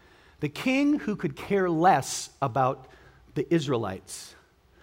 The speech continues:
ended up sending Nehemiah and all the money he needed to build the walls of the city, allowing one of his best employees to not be there to serve him, the guy he trusted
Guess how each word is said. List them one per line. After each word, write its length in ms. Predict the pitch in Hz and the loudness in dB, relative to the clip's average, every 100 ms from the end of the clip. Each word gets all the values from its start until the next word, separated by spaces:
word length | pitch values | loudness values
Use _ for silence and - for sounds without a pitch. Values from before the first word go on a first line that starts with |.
| - - _ | -20 -20 _
ended 260 | 185 226 233 | 0 0 4
up 160 | 175 - | 2 2
sending 560 | - 220 226 247 233 | 0 2 2 0 0
Nehemiah 640 | 214 220 226 175 156 156 175 - - | 0 0 4 4 4 2 -2 -10 -10
and 140 | 151 160 | -4 4
all 220 | 180 220 | 6 6
the 80 | 233 | 6
money 300 | 220 226 220 | 4 2 0
he 160 | 233 | 0
needed 560 | 226 226 190 147 165 - - - - _ | 0 0 2 2 2 -10 -18 -20 -20 _
to 100 | 175 | -4
build 340 | 120 202 226 | 6 8 8
the 60 | 226 | 8
walls 340 | 220 214 185 | 8 6 4
of 80 | 196 | 0
the 80 | 202 | -2
city, 420 | - 180 156 180 - - - | 0 2 2 -2 -8 -20 -4
allowing 600 | 180 180 226 269 285 269 220 | 0 6 8 8 8 4 2
one 140 | 247 | 0
of 80 | 196 | 4
his 180 | 196 151 | 4 2
best 400 | 127 285 285 254 | 6 6 6 -2
employees 680 | 233 190 262 247 180 185 - | -2 0 2 4 4 2 -4
to 120 | 190 | 0
not 360 | 196 254 180 | 6 4 6
be 160 | 165 294 | 6 6
there 260 | 220 165 180 | 8 6 6
to 80 | |
serve 400 | 185 - 269 277 | 2 4 4 4
him, 340 | - 156 143 170 | 2 0 0 -2
the 60 | |
guy 240 | 185 220 269 | 6 8 8
he 120 | 285 | 6
trusted 640 | - 311 311 - 185 185 | 4 4 4 4 2 2